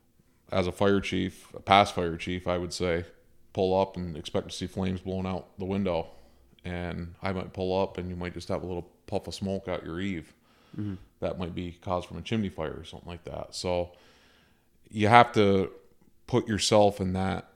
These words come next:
Speaker 1: person and that caller's, you know, and you have to be empathetic. And sometimes you get frustrated because you hear from the same callers all the time that don't have emergencies. And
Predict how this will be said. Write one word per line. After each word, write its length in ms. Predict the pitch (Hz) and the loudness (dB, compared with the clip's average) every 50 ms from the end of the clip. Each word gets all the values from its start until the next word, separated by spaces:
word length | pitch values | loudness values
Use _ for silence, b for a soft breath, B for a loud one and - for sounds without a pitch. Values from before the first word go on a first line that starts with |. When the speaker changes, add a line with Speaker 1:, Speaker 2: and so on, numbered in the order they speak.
| - _ | -20 _
Speaker 1:
person 580 | - - 110 104 101 95 - 101 95 92 85 - | -4 0 2 2 2 0 0 -2 -2 -4 -4 -4
and 160 | 90 92 90 92 | -4 -2 -2 -2
that 180 | 92 87 - | -4 -6 -8
caller's, 760 | - - - 95 95 95 95 92 92 90 82 - - - - - - - | -10 -6 -2 0 2 2 2 0 -2 -4 -6 -8 -8 -10 -12 -16 -14 -8
you 100 | - 95 | -6 -4
know, 220 | 92 92 92 92 95 - | -2 -2 -4 -4 -6 -4
and 100 | - 123 | 0 2
you 60 | 135 | 4
have 120 | 147 147 - | 4 4 2
to 60 | 143 | 4
be 80 | 127 123 | 4 6
empathetic. 600 | 117 117 113 120 - - 95 95 95 98 98 - | 6 6 4 2 0 2 2 4 4 2 2 0
And 140 | 101 98 101 | 0 0 2
sometimes 480 | - 131 123 123 135 123 120 117 113 | 2 2 2 2 2 2 2 2 2
you 80 | 110 110 | 0 2
get 260 | 98 113 110 110 - - - - - _ _ _ _ - | 4 4 4 4 4 0 -8 -20 -20 _ _ _ _ -6
frustrated 600 | - - 104 104 98 - - 107 104 104 104 98 | 2 4 4 4 4 4 2 4 4 2 0 -2
because 220 | 92 95 - 95 92 | -4 -2 -2 -2 -2
you 60 | 92 | -2
hear 140 | 95 98 101 98 | -2 -2 -2 -2
from 140 | 101 101 | -2 -4
the 60 | 98 92 | -4 -2
same 240 | - 98 98 98 95 | -2 -2 -2 -2 0
callers 360 | - 95 92 92 98 98 92 | 2 2 4 4 2 2 0
all 120 | 92 90 | 0 -2
the 80 | 87 95 | -2 -2
time 400 | - - 92 92 92 95 95 98 b b b b b b b b b | -4 -4 -2 -2 -2 -2 -4 -6 b b b b b b b b b
that 120 | b 95 87 | b 0 0
don't 200 | 98 90 87 92 | 0 0 0 2
have 180 | 95 90 90 92 | 2 2 2 2
emergencies. 760 | 92 92 95 95 95 95 95 - - 98 98 101 98 - - b b b b b b b b b b b b b b b b | 0 -2 -2 -2 -2 -4 -4 -2 -2 -2 -2 -2 -2 -6 -12 b b b b b b b b b b b b b b b b
And 480 | - 101 92 90 92 92 92 92 87 | 0 2 2 4 4 2 0 0 -2